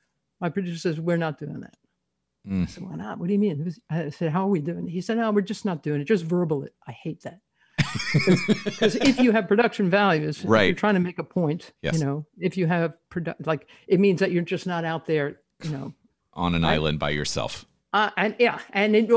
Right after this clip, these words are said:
Speaker 1: usually means that there's gonna be some participation from the guy
Speaker 2: Yes.
Speaker 1: or the woman sitting next to you, right? So, "No, we're just not gonna do it." And I, and I, I'm, I'm furious. I said, "We gotta, I get, don't," I, I, I said, he said, "Well, what if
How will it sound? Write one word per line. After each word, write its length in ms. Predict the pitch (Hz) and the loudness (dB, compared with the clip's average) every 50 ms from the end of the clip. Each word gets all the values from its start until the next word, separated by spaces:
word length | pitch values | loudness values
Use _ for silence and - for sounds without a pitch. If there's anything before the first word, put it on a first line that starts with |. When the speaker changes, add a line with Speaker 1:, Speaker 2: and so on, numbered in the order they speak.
| 226 - - | 2 4 4
Speaker 1:
usually 360 | 214 226 285 262 233 233 220 | 6 6 6 6 4 4 4
means 200 | 226 220 208 185 | 6 6 4 4
that 100 | 202 185 | 2 0
there's 160 | 165 185 165 - | 0 0 0 0
gonna 180 | 202 190 175 | 0 -2 2
be 180 | 165 185 175 160 | 4 4 4 2
some 240 | - - 180 170 151 | 2 -2 -4 -2 0
participation 760 | - 160 143 - 180 143 180 165 170 175 160 - - 165 - | -2 -2 -2 -2 -4 -4 -2 -2 -2 -2 -2 -4 -4 -6 -6
from 240 | - 165 156 151 151 | -6 -6 -4 -4 -4
the 80 | 147 | -2
guy 360 | 135 156 156 156 151 147 147 147 | -2 0 0 0 0 -2 -4 -6
Speaker 2:
Yes. 200 | - - - 175 | -6 -8 -6 -4
Speaker 1:
or 60 | 143 | -4
the 80 | 156 151 | -2 -2
woman 240 | 156 156 147 151 | 0 0 0 -2
sitting 240 | 139 - - - 156 | 0 0 0 2 4
next 260 | 185 240 226 - - - | 2 2 0 -2 -8 -14
to 60 | 156 190 | -14 -10
you, 80 | 170 147 | -8 -8
right? 180 | 156 175 - - - | -8 -8 -8 -10 -10
So, 300 | - - 160 156 156 147 - _ _ _ - | -8 -6 -4 -4 -4 -6 -8 _ _ _ -2
"No, 220 | 220 220 214 202 | 0 2 4 6
we're 100 | 190 196 | 4 4
just 220 | 190 196 196 - 185 | 4 2 0 -2 -2
not 100 | 170 147 | -2 -2
gonna 140 | 175 160 156 | -4 -4 0
do 140 | 147 196 202 | 0 0 0
it." 20 | |
And 100 | 165 139 | 0 -2
I, 120 | 147 160 - | -4 -6 -6
and 140 | - 160 156 | -4 -4 -2
I, 220 | 147 143 147 - - _ | -2 -4 -6 -8 -12 _
I'm, 180 | - 160 165 - | -14 -12 -12 -10
I'm 140 | 170 151 147 | -10 -10 -10
furious. 460 | - - 180 180 - 185 - - - _ _ _ _ | -10 -10 -12 -12 -12 -14 -16 -20 -20 _ _ _ _
I 80 | _ | _
said, 180 | 147 151 165 165 | -10 -10 -8 -8
"We 80 | 190 | -8
gotta, 340 | 185 - 214 208 165 147 - - | -6 -6 -6 -4 -4 -4 -4 -6
I 80 | 160 | -6
get, 240 | 156 - - - - | -6 -6 -10 -4 0
don't," 260 | 190 202 220 214 - _ _ _ _ _ _ _ _ _ | 0 0 0 0 -4 _ _ _ _ _ _ _ _ _
I, 200 | - 170 185 - - | -6 -4 -4 -4 -6
I, 240 | - 185 120 165 - - | -6 -6 -6 -6 -6 -6
I 40 | 196 | -6
said, 300 | - - - 202 175 156 | -6 -4 -4 -4 -2 -4
he 180 | 175 151 175 196 | -4 -4 -2 0
said, 180 | - - 202 | 2 2 2
"Well, 120 | 185 185 190 | 4 2 2
what 340 | 170 190 220 233 226 233 | 2 2 0 0 0 2
if 300 | 208 190 190 185 - - | 4 4 4 4 0 -8